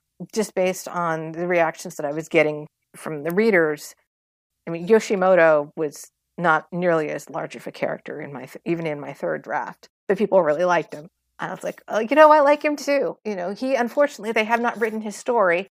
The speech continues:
so he is as close to an O C as you can get without being one, because we don't know much about him. He's, he's a side character in it. But people really liked him, so I started, you know, including him more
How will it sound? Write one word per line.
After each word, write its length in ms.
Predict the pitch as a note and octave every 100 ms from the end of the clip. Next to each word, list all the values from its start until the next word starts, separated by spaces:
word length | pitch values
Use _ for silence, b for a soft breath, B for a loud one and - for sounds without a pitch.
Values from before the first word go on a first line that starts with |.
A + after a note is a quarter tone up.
| _ -
so 200 | - G3+
he 200 | G3 B3
is 340 | A#3 - - - _ _ -
as 160 | G3+
close 400 | - A#3 A#3+ B3
to 500 | - - A#3 A3 G#3+ G3
an 120 | F#3
O 140 | F#3
C 520 | F#3+ - G3 F#3+ F3 E3+
as 280 | D#3+ D#3+
you 80 | D#3+
can 160 | E3 F3+
get 220 | F3+ D#3+
without 400 | D#3 - - -
being 240 | D3+ D#3
one, 300 | D3+ D3 D3 D3 _ _ -
because 360 | E3 D#3 C#3+
we 180 | F3+ F#3
don't 180 | D#3 D3+
know 100 | D#3+
much 240 | D3+ D3
about 280 | C#3 D#3+ C#3
him. 100 | - _
He's, 300 | F3 E3 -
he's 160 | F#3 F#3
a 60 |
side 300 | E3 F3 D3+
character 420 | - D3 C#3+ - C3
in 120 | C#3+
it. 140 | - _ _ _ _ _ _ -
But 120 | A#3
people 240 | D4+ D#4 C#4+
really 180 | B3+
liked 240 | A#3 A3 A3
him, 80 | G3
so 180 | -
I 100 | G3+
started, 420 | G3+ B3 G#3+ G3 F#3+ -
you 80 |
know, 220 | F3 D3 D3
including 400 | F#3 C4 F#3 F3
him 160 | F3
more 480 | D#3 C#3+ C#3+ C#3+ A#2